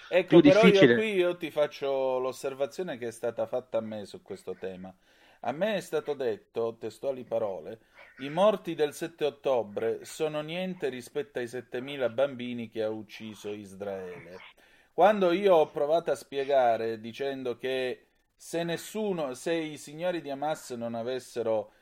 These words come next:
Speaker 1: eh, inscenato quella carneficina, il, se-, o meglio, compiuto quella carneficina il sette di ottobre, Israele naturalmente non si sarebbe mosso con tutta la sua potenza, mi è stato risposto che questo è il mio sermone.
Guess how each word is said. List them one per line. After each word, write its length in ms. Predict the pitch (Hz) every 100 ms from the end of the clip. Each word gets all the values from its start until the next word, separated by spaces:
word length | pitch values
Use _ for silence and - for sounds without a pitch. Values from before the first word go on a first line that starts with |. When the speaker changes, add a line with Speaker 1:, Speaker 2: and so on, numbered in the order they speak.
| _ _
Speaker 1:
eh, 280 | 120 120 101
inscenato 720 | 139 139 - 139 143 156 135
quella 240 | 123 120 117
carneficina, 960 | 117 113 117 117 110 127 135 123 113
il, 440 | 104 104 104 104 95
se-, 180 | - 69
o 160 | 90 123
meglio, 340 | 127 113 104
compiuto 600 | 101 117 110 190 208 117 104
quella 240 | 113 113
carneficina 680 | 113 110 117 113 104 131 120
il 80 |
sette 300 | 107 123 -
di 80 | 110
ottobre, 580 | 110 - 135 131 107 104 _ _ _
Israele 600 | 131 123 113 131 151 143
naturalmente 800 | 123 113 113 110 120 135 117 110
non 160 | 113 107
si 140 | 110
sarebbe 400 | 110 110 110 107
mosso 420 | 113 120 - 113
con 160 | 104 101
tutta 280 | 117 101 107
la 100 | 104
sua 140 | 107
potenza, 640 | 110 98 101 90 92 135 139 _ _ _
mi 80 | 143
è 20 |
stato 260 | 139 190 156
risposto 580 | 165 165 151 143 - 127
che 140 | 120
questo 400 | 151 135 - 117
è 80 | 120
il 140 | 113
mio 240 | 113 113 110
sermone. 760 | 107 104 104 101 95 101 -